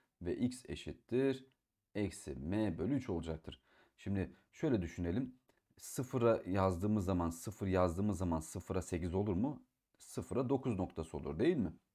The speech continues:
O zaman bu nokta M nokta, X sıfır noktası bu nokta değil. Hangisi? Demek ki eksi m bölü üç bu noktadır. Yani bu nokta eksi m bölü üç noktasıymış.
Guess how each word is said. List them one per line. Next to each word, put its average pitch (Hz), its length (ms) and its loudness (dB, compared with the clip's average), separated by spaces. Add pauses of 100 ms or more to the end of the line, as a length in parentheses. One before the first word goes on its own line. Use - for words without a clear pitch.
O 104 80 -4
zaman 87 420 0
bu 127 120 4
nokta 98 300 0
M 95 280 2
nokta, 85 400 -4
X 98 160 -4
sıfır 92 240 -6
noktası 85 480 -2
bu 92 80 2
nokta 85 320 -2
değil. 85 260 0 (320)
Hangisi? 131 600 -2 (280)
Demek 78 340 -2
ki - 220 -2
eksi - 320 -4
m 92 280 0
bölü 64 140 -4
üç 127 240 0 (240)
bu 135 140 2
noktadır. 78 460 0
Yani 80 300 0
bu 113 80 0
nokta 101 500 0 (340)
eksi - 500 -4
m 98 280 0
bölü 95 160 2
üç 131 180 0
noktasıymış. 82 720 -2